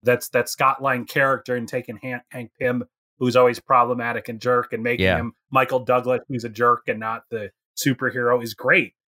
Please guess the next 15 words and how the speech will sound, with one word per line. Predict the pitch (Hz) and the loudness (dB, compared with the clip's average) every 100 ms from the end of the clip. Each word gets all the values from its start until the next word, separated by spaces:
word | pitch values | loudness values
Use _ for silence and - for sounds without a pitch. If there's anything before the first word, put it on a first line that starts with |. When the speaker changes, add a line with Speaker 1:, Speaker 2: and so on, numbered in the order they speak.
| _ | _
Speaker 1:
It's | 123 | -8
a | 139 | -8
great | 120 131 120 | -4 -4 -2
way | 120 | -10
to | 104 | -10
do | 110 117 | -6 -2
it. | 131 - _ _ _ | -2 -4 _ _ _
And | 135 | -2
the | 143 | 0
second | 208 214 196 | 2 0 -2
movie's | 185 175 143 - - - | -2 -2 -4 -8 -18 0
got | 143 151 | 2 2
interesting | 151 - 131 - 131 | -2 -6 -8 -6 -4
ideas, | 123 120 131 139 147 135 120 | -4 -4 -4 -2 -2 -4 -4
but | 156 160 139 | 2 2 2